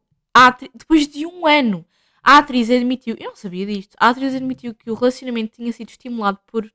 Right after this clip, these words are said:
todos os meios possíveis. Eh, outro exemplo é o romance entre Jennifer Aniston e Vince Vaughn.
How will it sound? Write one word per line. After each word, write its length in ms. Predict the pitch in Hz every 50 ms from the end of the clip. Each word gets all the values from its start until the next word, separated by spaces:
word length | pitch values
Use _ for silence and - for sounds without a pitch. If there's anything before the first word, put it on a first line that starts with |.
| _ _
todos 300 | - 254 233 226 208 208
os 120 | 220 233 220
meios 240 | 208 185 175 180 -
possíveis. 480 | _ _ - - 185 160 156 143 - _ _ _ _ _ _ _ _ _ _ _ _ _ _ _ _ _ _ _ _ _ _ _ _ -
Eh, 240 | 254 247 247 247 - -
outro 200 | 277 294 - 330
exemplo 460 | 349 277 277 262 214 208 247 269 -
é 120 | - 240 226
o 40 |
romance 500 | 226 226 240 226 226 214 214 220 - - -
entre 300 | - 220 214 208 - 208 196
Jennifer 460 | 233 220 220 240 240 - - 247 -
Aniston 500 | - 214 208 202 196 - - - 208 208 - -
e 100 | 214 208
Vince 600 | 196 214 226 240 262 - - - - - - - _ _ _ _ _
Vaughn. 520 | 208 196 196 196 - 214 202 202 208 214